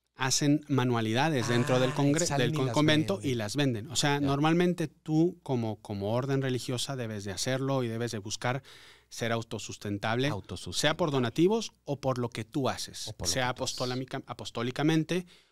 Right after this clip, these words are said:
Speaker 1: o de
Speaker 2: Ya.
Speaker 1: otra manera. Por ejemplo, si yo escribiera un libro como el que tú has escrito, pues yo, por ejemplo, todas las ventas,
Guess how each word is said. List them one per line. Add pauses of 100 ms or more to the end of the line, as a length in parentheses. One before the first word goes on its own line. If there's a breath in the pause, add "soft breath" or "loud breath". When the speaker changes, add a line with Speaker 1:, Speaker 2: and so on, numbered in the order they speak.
(120)
Speaker 1:
o
de
Speaker 2:
Ya.
Speaker 1:
otra
manera.
Por
ejemplo,
si
yo
escribiera
un
libro
como
el
que
tú
has
escrito, (480 soft breath)
pues
yo,
por
ejemplo,
todas
las
ventas,